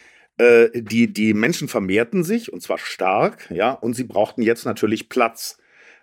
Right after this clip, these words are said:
Aber die, die leicht zu besiedelnden Plätze waren halt jetzt besetzt, also begannen die Menschen in die Mittelgebirge vorzudringen. Zunächst wurden die Gebirgsränder und vor allem die Täler besiedelt.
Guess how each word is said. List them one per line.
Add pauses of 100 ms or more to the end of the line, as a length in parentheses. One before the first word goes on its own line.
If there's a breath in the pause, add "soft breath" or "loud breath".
(140 soft breath)
Aber
die,
die
leicht
zu
besiedelnden
Plätze
waren
halt
jetzt
besetzt,
also
begannen
die
Menschen
in
die
Mittelgebirge
vorzudringen. (560 soft breath)
Zunächst
wurden
die
Gebirgsränder
und
vor
allem
die
Täler
besiedelt.